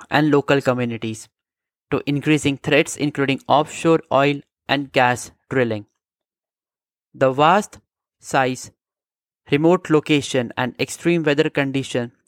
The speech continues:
combined with the complete lack of infrastructure for responsible to oil spill, making drilling in the Arctic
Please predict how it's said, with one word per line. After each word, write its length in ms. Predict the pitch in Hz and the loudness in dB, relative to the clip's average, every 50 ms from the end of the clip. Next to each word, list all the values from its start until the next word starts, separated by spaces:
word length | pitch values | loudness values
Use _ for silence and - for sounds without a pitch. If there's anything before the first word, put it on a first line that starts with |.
| - - | -10 -4
combined 520 | - 139 139 143 143 147 151 156 160 156 139 | -2 -2 0 2 2 2 2 2 0 0 0
with 200 | 143 139 127 - | -2 -2 0 0
the 120 | 135 135 | 0 0
complete 640 | - - 143 143 139 - - 156 165 185 196 - - | 0 0 -2 -2 -2 -4 -4 -2 -2 -2 -2 -4 -4
lack 380 | 156 147 151 160 175 180 - - - | -2 0 2 2 2 0 -2 -2 0
of 240 | 151 160 156 - - | 0 0 0 -2 -6
infrastructure 760 | 143 147 135 - 151 147 139 - 147 135 - - - 143 135 | -10 -10 -4 -2 -2 -2 0 -2 -4 -4 -4 -4 -4 -6 -4
for 200 | - - 131 131 | -2 -2 -2 -2
responsible 720 | 135 127 - - - 147 156 165 156 - 170 156 175 170 | -2 -4 -8 -6 -2 0 0 0 0 -2 -2 0 0 0
to 260 | 160 - 151 135 - - _ - | 0 0 -2 -2 -2 -4 _ 0
oil 220 | 131 139 151 151 | 2 2 2 0
spill, 420 | - - - - - 143 123 113 110 - _ _ _ _ _ _ _ _ _ _ _ _ | -4 -6 -8 -4 -2 -2 -2 -2 -4 -10 _ _ _ _ _ _ _ _ _ _ _ _
making 500 | - 147 151 151 147 - - 147 139 151 | -4 0 2 2 2 2 0 -2 -2 -4
drilling 340 | 135 135 151 147 143 151 147 | -2 0 2 2 2 2 0
in 120 | 143 143 131 | 0 0 0
the 120 | 127 - - | 0 0 2
Arctic 420 | 131 135 143 147 - - 151 - | 2 2 2 2 0 -2 -4 -4